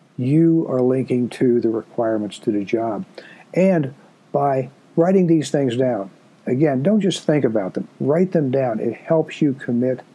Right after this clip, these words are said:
them to memory. And beyond that, as you think about them, your objective is this. And I want to say this very clearly.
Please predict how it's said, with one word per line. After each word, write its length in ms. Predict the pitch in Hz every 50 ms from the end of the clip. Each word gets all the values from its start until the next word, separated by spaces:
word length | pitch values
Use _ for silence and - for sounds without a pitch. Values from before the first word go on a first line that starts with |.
| - -
them 180 | 123 120 117
to 120 | 113 - 117
memory. 520 | 120 117 117 117 120 110 101 95 - - - - - - - - - - - - _ _
And 440 | 139 143 147 147 147 143 131 139 - - - - _ _ _ _ _ _ _ 202 135
beyond 600 | 127 139 139 135 139 160 196 208 226 226 208 147
that, 380 | 127 120 113 110 110 101 - - - _ _ _ _ _ -
as 360 | - - 165 185 180 165 165
you 160 | - 180 165 160
think 320 | - - 190 196 196 190
about 420 | 185 165 - 139 127 120 113 -
them, 220 | - 120 107 110 107 - - _ _ _
your 180 | 151 160 175 170
objective 680 | 156 147 - 160 147 147 139 - - 120 117 110 - - _ - - - _
is 240 | 135 131 113 120 117
this. 320 | 127 135 127 104 - -
And 80 | - 127
I 20 |
want 160 | 127 143 151 170
to 100 | 160 -
say 140 | 165 151
this 160 | 143 131 131 -
very 160 | 151 143 123
clearly. 460 | - - - 147 139 127 107 -